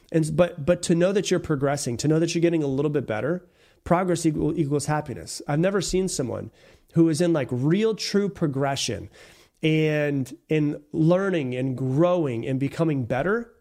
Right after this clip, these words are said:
that's unhappy, because they're starting to see how they're changing and how they're getting better.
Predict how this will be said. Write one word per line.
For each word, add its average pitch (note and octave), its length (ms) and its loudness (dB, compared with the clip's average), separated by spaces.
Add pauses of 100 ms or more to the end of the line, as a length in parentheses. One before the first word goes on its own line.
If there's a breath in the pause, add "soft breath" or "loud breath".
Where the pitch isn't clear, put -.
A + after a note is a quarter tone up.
that's D3 260 0
unhappy, C3 460 -6 (720)
because D3+ 260 4
they're E3 100 4
starting F#3 440 0
to D3+ 80 2
see A3 640 -2 (380 soft breath)
how E3+ 260 0
they're D#3 120 2
changing F3+ 560 0
and B2 100 -2
how D3 120 -2
they're D#3 120 2
getting D3 260 0
better. D3 360 -2